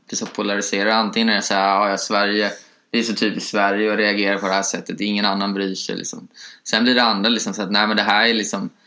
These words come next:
det enda, det här är det tydligaste exemplet på att, eh, kvinnor är nedvärderade överhuvudtaget." Alltså att, liksom, det här i förlängningen skulle innebära att kvinnor, liksom, på något sätt, att, är ett lägre kön, liksom. Att det,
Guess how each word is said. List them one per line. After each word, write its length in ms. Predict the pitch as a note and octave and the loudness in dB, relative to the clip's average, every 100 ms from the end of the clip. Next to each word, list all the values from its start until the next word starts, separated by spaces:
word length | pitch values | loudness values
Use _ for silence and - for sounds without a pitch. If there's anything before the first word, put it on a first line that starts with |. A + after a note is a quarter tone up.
| - _ - | -20 _ -2
det 160 | A#2 | 0
enda, 420 | A2 A#2 G#2 G#2 | 2 2 0 -2
det 120 | B2+ A#2 | 0 2
här 240 | B2 A#2 | 4 4
är 120 | G#2+ | 2
det 100 | G#2+ | 0
tydligaste 520 | - B2 G#2 G#2+ - | 0 0 2 -2 -2
exemplet 400 | G#2 G2+ F#2+ F#2 | -4 -4 -4 -8
på 160 | G2 F#2+ | -4 -2
att, 280 | F#2 - - | -2 -4 -6
eh, 440 | F#2 F2 - - - - - - - | -4 -4 -4 -6 -12 -16 -20 -20 -4
kvinnor 340 | A#2 G#2 G#2 G2+ | -2 0 0 0
är 100 | G2+ | 0
nedvärderade 540 | G#2 G2 F#2+ F#2+ G2 | 0 0 0 0 -2
överhuvudtaget." 800 | G2 G2 F#2+ - G2 F#2 B2 - _ - - _ - | -2 -4 -2 0 0 0 -2 -4 _ -20 -20 _ -4
Alltså 220 | G2+ G#2+ | 0 0
att, 200 | G2+ - | 0 -4
liksom, 400 | G2+ G#2+ G2+ - | -4 -2 -2 -4
det 340 | A#2 A2+ B2 A#2 | -6 -2 0 2
här 160 | A2+ A2 | 4 2
i 40 | |
förlängningen 500 | A#2 A2+ G#2+ A#2 B2 | 2 2 2 2 2
skulle 200 | A#2+ A2 | 0 -2
innebära 340 | G#2+ G2 G2 G2 | -2 0 -2 -2
att 120 | - | -6
kvinnor, 460 | - G#2 F#2 G2 | -4 -2 -2 -4
liksom, 360 | F#2+ - - - _ - - | -4 -6 -8 -10 _ -18 -4
på 80 | |
något 380 | A2+ G#2+ G2 G#2+ | -2 0 0 -2
sätt, 180 | - - - - - | -4 -6 -14 -20 -4
att, 180 | A#2 - | -4 -2
är 560 | - F#2+ A2 G#2+ G#2 | -2 0 2 4 2
ett 60 | F#2+ | 2
lägre 320 | G#2+ F#2+ G2 | 2 2 2
kön, 340 | G#2+ A2 B2+ G#2 | 0 2 2 0
liksom. 280 | - - - | -4 -12 -16
Att 140 | - | -10
det, 140 | G2+ | -10